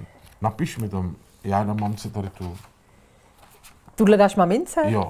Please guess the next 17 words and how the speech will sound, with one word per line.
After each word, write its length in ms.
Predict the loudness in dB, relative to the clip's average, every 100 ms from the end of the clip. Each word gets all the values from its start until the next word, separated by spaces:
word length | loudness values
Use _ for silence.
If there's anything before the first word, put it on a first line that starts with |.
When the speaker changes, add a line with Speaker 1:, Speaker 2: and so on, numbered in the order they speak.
| -6
Speaker 1:
protože 380 | -6 -6 -4 -8
ty 140 | -8 -8
tam 240 | -6 -4
nepíšeš 440 | -6 -6 -8 -6 -4
věnování 440 | -6 -4 -4 -6 -8 -12
teď. 100 | -12 -14 -20 -20 _ -20 -14 2
Speaker 2:
A 60 |
maminka 320 | 4 4 4 0
se 120 | 0
jmenuje 180 | 0 0
jak 120 | -4
křestním 360 | -8 -4 -2
jménem? 220 | -2 -2 -4
Speaker 1:
Maminka 220 | -6 -8
se 120 | -8
jmenuje 180 | -6 -6
Štěpánka. 680 | -8 -12 -10 -10 -10 -14